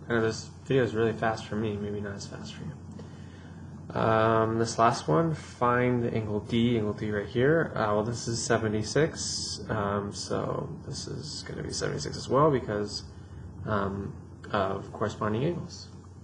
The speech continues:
So by C A, so the answer is seventy-six. Okay, guys. Again, I did make a mistake in every single problem. I might have made more than one mistake in some of them. Um, hopefully I played it off well and I tricked you.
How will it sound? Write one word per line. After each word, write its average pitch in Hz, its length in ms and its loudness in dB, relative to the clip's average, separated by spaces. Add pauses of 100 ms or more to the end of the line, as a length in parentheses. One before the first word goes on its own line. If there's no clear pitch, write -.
(460)
So 101 220 -2
by 98 220 0
C 127 240 -2
A, 156 160 0 (560)
so - 80 -6
the 101 80 -4
answer 101 280 -2
is - 60 -4 (320)
seventy-six. - 760 -6 (600)
Okay, 156 200 8
guys. 135 240 4 (520)
Again, 123 400 2 (440)
I 110 100 0
did 123 260 6
make 160 200 10
a - 20 8
mistake 165 300 8
in 160 80 6
every 156 320 6 (540)
single 135 200 4
problem. 117 320 6
I - 20 4
might 101 280 0
have 117 100 2
made 127 220 4
more 107 340 2
than 151 160 4
one 170 180 8
mistake 110 360 2
in 101 80 -2
some 101 180 0
of 101 60 0
them. 139 140 0 (560)
Um, 95 340 0 (140)
hopefully - 280 -4
I - 0 -
played 107 240 0
it 104 80 2
off 104 160 -4
well 113 240 -2
and 95 100 -6
I 98 120 -6
tricked - 260 -8
you. - 60 -12